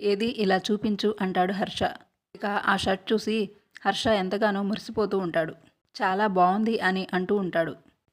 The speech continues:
ఇక అది చూసిన రమాదేవి అయితే, "హర్ష, ఇదేమన్నా బాగుందా? నీకోసం నేను ఎన్నో షాప్స్ తిరిగి నీకోసం ఒక సూట్ తీసుకొస్తే ఆ సూట్ కోసం లక్షలు ఖర్చు పెట్టాను.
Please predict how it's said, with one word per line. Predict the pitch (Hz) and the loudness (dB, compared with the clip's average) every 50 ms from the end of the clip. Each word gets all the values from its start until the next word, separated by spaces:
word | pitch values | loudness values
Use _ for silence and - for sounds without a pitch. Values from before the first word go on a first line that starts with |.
| _ _ _ | _ _ _
ఇక | 202 196 208 | -8 -4 -4
అది | 202 190 - - | -4 -2 0 0
చూసిన | 208 208 - 214 | 0 2 2 2
రమాదేవి | 202 190 180 175 185 190 190 196 190 185 180 180 | 4 4 4 4 4 2 2 2 2 2 2 2
అయితే, | 180 175 180 - 208 202 185 - - - - _ - - | 0 0 0 0 0 0 0 -4 -10 -18 -20 _ -4 -4
"హర్ష, | 185 170 - - 214 214 247 - - 196 | -4 -2 2 2 2 2 0 -2 -6 -2
ఇదేమన్నా | 196 185 185 180 180 185 190 185 | 0 2 2 2 2 0 0 4
బాగుందా? | 180 170 170 185 202 196 185 185 | 6 6 6 6 4 2 0 0
నీకోసం | 190 185 175 - 190 185 190 - 208 202 | 0 -2 -2 0 0 0 0 0 -2 -2
నేను | 190 180 185 190 | -2 -2 -2 -2
ఎన్నో | - - 180 175 190 196 208 208 | -2 -2 0 0 0 0 0 0
షాప్స్ | - - 175 170 180 - - - 196 185 | 2 4 4 4 4 2 0 -2 -2 0
తిరిగి | 196 175 175 175 185 202 202 180 - - - - - - - _ - | -2 -2 -2 -2 -4 -4 -4 -4 -6 -12 -20 -20 -20 -20 -14 _ -6
నీకోసం | 196 185 190 190 190 - 214 | -2 0 2 2 2 2 0
ఒక | 202 185 - 196 | -2 -2 -2 -6
సూట్ | - - 202 202 196 - | -2 0 0 0 0 -2
తీసుకొస్తే | - 196 190 - - 185 - - - 202 208 208 - _ _ _ _ _ _ - | -2 -2 -2 -2 -4 -6 -6 -4 -4 -4 -4 -4 -8 _ _ _ _ _ _ -4
ఆ | 196 | -4
సూట్ | 196 - 208 214 208 | 0 0 0 -2 2
కోసం | - - 196 190 - 214 202 | 2 2 2 2 2 2 4
లక్షలు | 185 185 180 - - 220 226 | 4 2 2 2 0 2 6
ఖర్చు | - 190 180 - 202 190 | 6 6 6 6 2 0
పెట్టాను. | 190 180 - - - 170 170 | 0 2 4 2 2 2 0